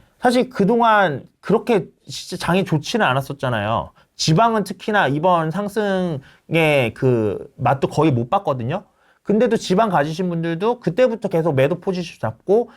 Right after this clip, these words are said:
어떻게든 팔려고 하시니까 웬만한 분들 거의 다 정리하셨거든요. 그래서 진짜 큰 그런 고비는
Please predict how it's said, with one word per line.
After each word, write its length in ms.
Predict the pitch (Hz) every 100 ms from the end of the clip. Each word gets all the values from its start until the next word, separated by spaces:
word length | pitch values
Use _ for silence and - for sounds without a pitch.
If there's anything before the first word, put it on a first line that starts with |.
| _
어떻게든 380 | - 147 220 185
팔려고 360 | 185 233 233 220
하시니까 320 | 202 185 170
웬만한 380 | 123 139 202 196
분들 200 | 165 -
거의 200 | 131 139
다 80 | 139
정리하셨거든요. 720 | 117 117 135 185 156 117 98
그래서 320 | 120 143 117 - _
진짜 380 | - 180 185 190
큰 800 | - - 277 262 233 185 135 104 - _
그런 420 | - 131 117 85
고비는 640 | - 135 175 165 143 101